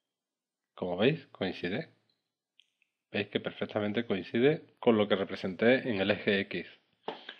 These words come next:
Este procedimiento nos puede ayudar a rápidamente colocarnos una escala con la que luego podamos trabajar en un sistema isométrico sin necesidad de construir el triángulo de trazas. Pues bien,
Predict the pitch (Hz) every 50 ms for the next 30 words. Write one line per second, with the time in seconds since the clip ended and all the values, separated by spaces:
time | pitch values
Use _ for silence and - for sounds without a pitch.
0 | - - - - - _ _ _ _ _ - 123 - - 139 - 135 - 147 139
1 | 131 147 147 147 160 180 196 196 - - - - 120 113 107 104 - - 110 107
2 | 110 107 110 117 131 143 160 165 156 - - - - - - 104 104 - - 107
3 | - 113 107 110 117 123 123 139 147 156 156 135 - - _ _ - - 101 95
4 | 98 - 110 110 110 120 131 147 147 - - - - _ _ _ _ _ _ _
5 | _ _ _ - - - - - - - _ - 107 110 107 101 104 - 127 127
6 | 135 147 147 147 - 117 101 101 - - 98 101 113 110 120 117 117 104 104 101
7 | 107 104 - 113 101 98 98 117 117 110 - - - - _ _ _ _ - 113
8 | 98 95 92 92 90 87 87 82 - _ _ _ - 101 - 107 - - 120 110
9 | 104 104 101 - 143 139 143 139 147 143 - 156 143 - - 135 127 131 131 123
10 | - 127 - - 113 104 110 110 110 123 120 - 113 - - 110 101 101 117 -
11 | - - - - - - - - - - _ _ _ _ _ _ _ _ - 120
12 | 120 107 104 110 113 107 107 117 127 127 117 101 - - - - - - 82 -
13 | - - - - _ _ _ _ _ _ _ - - - - - - - - _
14 | _ - 110 101 135 151 165 160 -